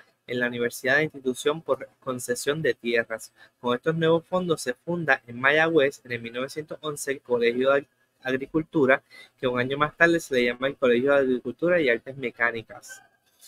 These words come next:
En mil novecientos sesenta y seis se firma una ley comúnmente conocida como la Ley de la Universidad, la cual regula su reestructuración. Esta ley trae los siguientes cambios importantes.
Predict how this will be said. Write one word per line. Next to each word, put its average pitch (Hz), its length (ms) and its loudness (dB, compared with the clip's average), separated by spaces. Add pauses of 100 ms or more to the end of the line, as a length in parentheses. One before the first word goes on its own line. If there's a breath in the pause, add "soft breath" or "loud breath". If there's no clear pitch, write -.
(200 soft breath)
En 123 120 -10
mil 120 100 -6
novecientos 151 440 -6
sesenta 156 400 -6
y 143 40 -2
seis 143 380 0
se 117 160 -2
firma 131 300 -4
una 147 160 -2
ley 151 140 4
comúnmente 139 720 -4
conocida 147 460 -4
como 127 240 -6
la 120 100 4
Ley 120 180 2
de 123 120 -4
la 131 60 0
Universidad, 147 600 0 (340 loud breath)
la 170 160 4
cual 160 220 4
regula 165 600 4 (220)
su 143 220 0
reestructuración. 135 1200 0 (500)
Esta 135 340 2
ley 151 220 6
trae 127 260 4
los 131 140 -2
siguientes 127 460 -2
cambios 139 340 0
importantes. 120 720 -6